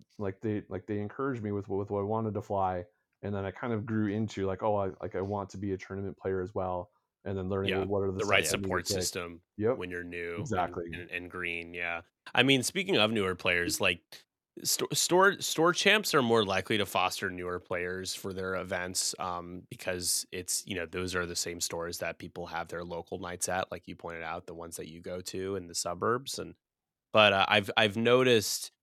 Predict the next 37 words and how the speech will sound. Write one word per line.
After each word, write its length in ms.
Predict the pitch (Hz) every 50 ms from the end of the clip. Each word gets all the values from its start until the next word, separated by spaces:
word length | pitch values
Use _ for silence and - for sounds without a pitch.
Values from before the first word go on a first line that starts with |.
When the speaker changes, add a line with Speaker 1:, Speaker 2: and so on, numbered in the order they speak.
| _ _ _ _ _ _ -
Speaker 2:
um, 520 | 104 101 98 95 95 95 98 95 - - - _ _ -
eh, 120 | 107 107 - _ -
what 220 | - - 117 107 -
seems 300 | - - 104 95 92 90
to 80 | - 90
be, 360 | 85 92 87 82 82 87 87 - - _ _ -
I'm 160 | - 92 90 90
not 180 | 90 87 87
at 80 | 87 -
every 260 | - 104 101 113 113
single 400 | 104 - 101 90 87 87 85 85
larger 380 | 87 90 87 87 87 80 92 92
event, 440 | - 90 90 90 82 82 90 - - -
but 180 | 95 90 87 _ _ -
that's 260 | 101 98 - - - -
what 100 | 101 -
seems 240 | - 113 107 98
to 80 | - 101
be 160 | 90 98 95
a 60 | 92 87 _
dip 240 | - 104 95 87 - _ _ - -
in 320 | 113 98 92 92 92 92 95
new 180 | 98 95 95 90
players 500 | _ - 92 90 87 87 87 90 90 -
playing 380 | _ - - 87 87 87 87 87
in 160 | 87 87 82
the 360 | 82 87 82 80 78 80 - _ _ _ _ _ _ _ _ _ _ _ _ -
bigger, 460 | 107 101 95 87 95 87 85 82 82
like, 380 | 82 85 85 87 98 - - _ -
you 100 | - 98
know, 140 | 92 87 87
grand 520 | 87 87 98 98 95 90 87 87 87 87 87
or 60 | 101
national 760 | 92 90 92 90 95 95 - - 98 90 87 87 87 87 90 92
level 320 | 92 90 85 90 87 87
events, 580 | 87 85 90 85 85 85 85 87 - - - -
um, 480 | - 92 87 82 82 85 85 82 82